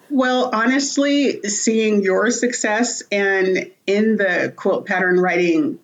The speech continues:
course, you were very transparent about your business, um, how much you could make in a business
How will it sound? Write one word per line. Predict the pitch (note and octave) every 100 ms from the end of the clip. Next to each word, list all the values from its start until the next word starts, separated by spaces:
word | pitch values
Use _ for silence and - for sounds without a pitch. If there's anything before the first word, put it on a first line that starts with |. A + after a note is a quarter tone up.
| _
course, | - D#4 G3+ G3+ - - - - _
you | A3 A3+ A3 G#3+
were | G3+ F#3 E3+ D#3+ D#3+
very | G3 F#3+ F#3+
transparent | F#3 F#3 F3+ F3+ F#3+ F3+ E3+ E3 - - -
about | F3+ F3 D#3+ - -
your | F#3+ F#3 F#3+
business, | F#3 F3 F3+ E3 E3 - - F3+
um, | E3 D#3
how | E3+ F#3
much | F3+ - -
you | F3+
could | F#3 F3+
make | E3+ E3 - _ _ _ _ _ -
in | F3+
a |
business | F3+ F#3 F3 F3 E3 F3+ - -